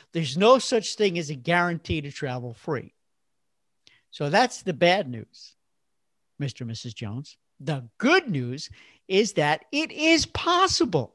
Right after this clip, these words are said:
absolutely possible, and that you can say that you've had groups before where, where the group leader has been able to travel free. Just understand that,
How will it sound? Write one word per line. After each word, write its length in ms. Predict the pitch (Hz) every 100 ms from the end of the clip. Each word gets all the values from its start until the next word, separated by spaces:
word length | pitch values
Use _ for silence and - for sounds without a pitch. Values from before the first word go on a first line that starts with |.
| -
absolutely 840 | 370 381 - 330 302 370 359 277
possible, 600 | 208 175 127 120 180 240
and 100 | 262
that 160 | 226 240 - - -
you 120 | 202
can 140 | 269
say 200 | - 180
that 140 | 202 175
you've 160 | 202
had 180 | 214 185
groups 300 | 180 185 -
before 440 | 214 - 139 160
where, 440 | 214 147 175 208 - _ _ _ _ _ _ _ _ - - -
where 280 | - 147 151
the 120 | 139
group 300 | 131 160 175
leader 380 | 143 131 143 180 _ _
has 220 | 170 156
been 160 | 175 202
able 280 | 330 392 294
to 140 | 147
travel 400 | - 131 104 113
free. 240 | - 120
Just 240 | 123 185 -
understand 760 | 202 208 196 - 330 160 156 - - _ -
that, 240 | 151